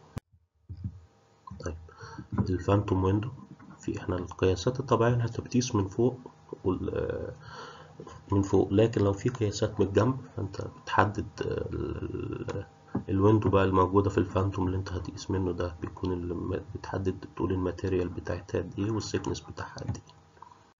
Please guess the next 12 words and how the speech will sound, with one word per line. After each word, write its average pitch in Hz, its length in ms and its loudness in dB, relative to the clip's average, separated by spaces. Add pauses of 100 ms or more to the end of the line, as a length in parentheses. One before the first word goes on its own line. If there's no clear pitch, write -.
(1500)
ال-، 90 1200 -4
الكاليبريشن 95 760 4
فاكتور 120 460 0 (320)
ده، 87 460 -2
دي 90 160 -2
مهمة 90 320 0
جدًا 85 300 -2
طبعًا، 85 240 -2
مش 87 240 -6
هنقدر 92 400 -2 (300)
نحول 95 500 2
ال-، 92 480 -4